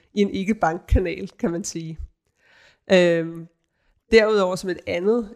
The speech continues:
element, så, øh, så det kunne man navngive adskillelse, hvor produkter og tjenester ikke længere er integreret, øh, ind til, øh, til, til der, hvor man føler, man skulle have relationen med kunden.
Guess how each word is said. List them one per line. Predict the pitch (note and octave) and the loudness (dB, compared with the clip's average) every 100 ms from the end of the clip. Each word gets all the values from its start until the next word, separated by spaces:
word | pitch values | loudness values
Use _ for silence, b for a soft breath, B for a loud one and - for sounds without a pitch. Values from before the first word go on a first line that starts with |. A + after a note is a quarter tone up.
| - | -6
element, | F#3+ F3+ F#3 - - | -4 -2 -6 -10 -10
så, | - G#3 G3+ | -4 -2 0
øh, | F#3 F3+ F3 F3 | -2 -4 -6 -8
så | - - | -10 -6
det | G3 | -4
kunne | G3 | -2
man | E3+ | -2
navngive | D#3+ F3+ F#3+ D#3+ - | -4 -4 -8 -8 0
adskillelse, | G3 A3 B3+ - F3+ - F#3 - _ _ _ _ - | 0 0 -6 -8 -10 -8 -8 -8 _ _ _ _ -4
hvor | F3+ F#3 F3 F3 - _ _ | 2 4 2 -4 -16 _ _
produkter | - F#3+ F#3+ F#3+ A3+ | -2 0 -2 -4 -4
og | G3 - - | -4 -4 -8
tjenester | F#3+ F3+ G#3 - - | -6 -6 -6 -8 -6
ikke | G3+ G3 | -4 -4
længere | F3 G3+ F#3+ | -4 -2 -4
er | |
integreret, | - E3 - - F3+ - G#3+ G3+ - _ _ F#3 | -4 -10 -10 -8 -6 -4 -4 -4 -10 _ _ -2
øh, | E3+ D#3+ D#3 D#3+ D3+ _ _ - | 0 0 -4 -8 -14 _ _ -4
ind | G#3 - - - _ _ | -4 -4 -14 -18 _ _
til, | - F3+ E3+ | 0 2 2
øh, | E3 D#3+ E3+ - F3+ - - | -2 -4 -6 -10 -12 -14 -4
til, | F3+ E3+ - | -4 -4 -8
til | F3 | -4
der, | F#3 | -2
hvor | F#3 | -2
man | F#3 E3+ | -6 -4
føler, | G3 F#3 | -4 -4
man | F3+ | -6
skulle | F#3 F3+ | -6 -4
have | F3+ | -4
relationen | E3+ - G3 - F#3 | -8 -6 -8 -8 -14
med | |
kunden. | F3 F#3 E3+ F#3+ | -10 -8 -6 -8